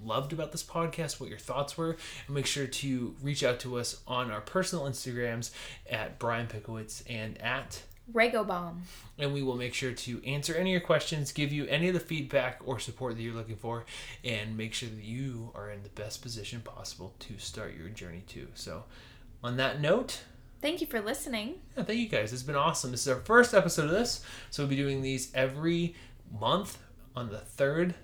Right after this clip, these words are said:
Speaker 1: Thursday of the month. This is gonna be coming out. So this is our journey,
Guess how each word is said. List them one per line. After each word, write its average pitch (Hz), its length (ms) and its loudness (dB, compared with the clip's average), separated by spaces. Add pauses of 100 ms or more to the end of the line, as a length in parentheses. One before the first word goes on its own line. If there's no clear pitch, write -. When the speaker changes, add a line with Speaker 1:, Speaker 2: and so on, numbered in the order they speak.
Speaker 1:
Thursday 127 480 0
of 151 80 -2
the 160 60 0
month. 110 260 -2
This 110 120 -10
is 117 60 -8
gonna 113 120 -6
be 104 60 -8
coming 127 300 -6
out. 101 180 -2 (320)
So 120 180 0
this - 140 0
is 113 100 -6
our 151 260 8
journey, 160 640 2